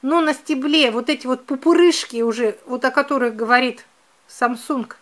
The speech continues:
господин, вот эти вот пупырышки уже такие, что почти образовались корни вот эти воздушные. Представьте,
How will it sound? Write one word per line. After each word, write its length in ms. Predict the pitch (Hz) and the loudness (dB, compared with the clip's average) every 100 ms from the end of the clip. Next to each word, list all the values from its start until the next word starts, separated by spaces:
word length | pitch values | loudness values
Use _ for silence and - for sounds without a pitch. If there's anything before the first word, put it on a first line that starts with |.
| _ _ _ | _ _ _
господин, 640 | 220 208 - 226 208 196 190 - - - - - - | -16 -14 -6 -4 -4 -8 -12 -20 -20 -20 -20 -20 -6
вот 180 | 269 262 | -2 0
эти 200 | 320 285 | 0 0
вот 160 | 277 | -2
пупырышки 560 | 302 269 330 349 - 269 | -4 0 4 4 2 -2
уже 180 | 254 269 | -2 2
такие, 400 | 302 294 349 302 | 0 2 2 2
что 180 | - 262 | -2 0
почти 440 | 294 277 - 339 | 0 0 -2 2
образовались 760 | 285 247 247 277 320 254 233 | 2 0 0 2 4 2 -2
корни 380 | - 320 285 233 | -2 0 0 -2
вот 160 | 220 233 | -6 -8
эти 140 | 233 | -4
воздушные. 800 | 226 240 233 262 - 226 202 196 - _ _ _ | -2 -2 -2 -6 -6 -10 -10 -10 -16 _ _ _
Представьте, 720 | 269 277 - 320 320 - 226 | -10 -6 2 2 2 -6 -10